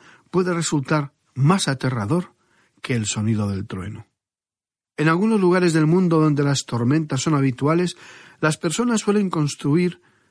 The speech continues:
en el sótano de sus casas un refugio especial donde guarecerse y resistir hasta que amaine el temporal. Fenómenos meteorológicos como los huracanes o los ciclones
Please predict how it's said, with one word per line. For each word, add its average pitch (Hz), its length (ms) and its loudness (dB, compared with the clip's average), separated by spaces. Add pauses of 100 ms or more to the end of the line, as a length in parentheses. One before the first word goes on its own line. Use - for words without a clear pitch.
(200)
en 123 140 -2
el 107 120 -4
sótano 143 380 -2
de 120 80 0
sus 110 200 -8
casas 165 420 -4 (360)
un 220 180 2
refugio 196 460 -2
especial 156 520 -4
donde 139 260 2
guarecerse 120 800 -2 (400)
y 165 120 0
resistir 151 640 0
hasta 170 300 -4
que 131 120 -6
amaine 127 380 2
el 110 120 -2
temporal. 95 580 -10 (1000)
Fenómenos 135 560 0
meteorológicos 127 880 -2 (560)
como 117 240 -2
los 101 160 -8
huracanes 143 800 -2
o - 100 -10
los 95 160 -10
ciclones 156 540 0